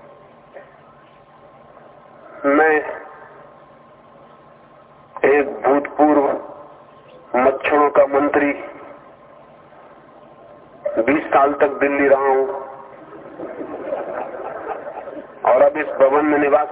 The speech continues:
करना चाहता हूं। Just to inform you", उसने कहा कि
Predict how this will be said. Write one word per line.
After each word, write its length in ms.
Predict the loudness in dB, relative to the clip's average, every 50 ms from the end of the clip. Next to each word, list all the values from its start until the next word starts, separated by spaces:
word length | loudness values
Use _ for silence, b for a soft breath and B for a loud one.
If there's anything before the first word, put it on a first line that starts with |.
| 2
करना 240 | 2 2 4 2 2
चाहता 320 | 2 2 2 2 2 0
हूं। 100 | 0 0 -2 -6 -12 -14 -16 -18 -18 -18 -18 -10 -4 -2 -2 -2 -2 -4 -4 -6 -6 -6 -8 -12 -14 -14 -16 -18 -20 -20 -20 -20 -20 -20 -20 -20 -20 -20 -20 -20 -20 -20 -20 -20 -20 -20 -20 -20 -20 -20 -14 -12
Just 560 | -10 -4 -2 0 0 0 0 -2 -6 -8 -4 0
to 60 | 0
inform 680 | 2 2 2 2 4 2 2 2 2 0 0 0 0
you", 260 | 0 2 2 2 0 -2
उसने 520 | -2 -2 -2 -2 -2 0 0 0 2 4
कहा 180 | 2 2 2 0
कि 360 | 0 -2 -2 -2 -4 -8